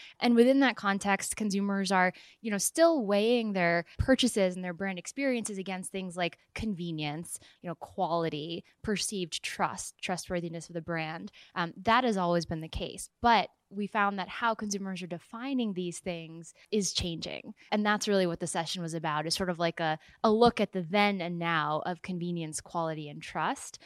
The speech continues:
and then a discussion about what this means in the context of how a large brand stays relevant and develops a closer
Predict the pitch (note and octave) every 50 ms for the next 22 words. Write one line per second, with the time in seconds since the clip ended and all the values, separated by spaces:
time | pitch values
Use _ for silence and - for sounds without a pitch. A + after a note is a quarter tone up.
0 | - _ - - F#3+ F3 F3 E3+ E3+ E3 E3+ E3+ - - - F#3 F3 - - F#3+
1 | F#3 F3 E3+ E3+ E3 E3+ - - G3+ F3+ F3 F#3 G#3 A3+ A3+ _ - G3+ - -
2 | - F#3+ F3+ F3+ F3 E3 D#3+ F3 E3 - - F3+ E3+ - F3 E3+ - - F3+ -
3 | F#3 F3 F3 E3+ E3 E3 F3+ G3 G#3+ A#3+ B3 B3+ G#3+ F#3 - - F3+ E3+ E3 E3
4 | D#3+ D#3+ D#3+ D#3+ - - - - - - - - - - _ A3+ G3+ G3+ F#3+ E3
5 | D#3+ F3+ E3+ D#3+ D#3 D#3 D3 D#3 D3+ D#3 - - F3+ E3+ E3 D#3+ D#3 F3+ F3+ F3+
6 | F3 F3 - - F3 - - - E3+ E3+ - - E3+ E3 D#3+ D#3+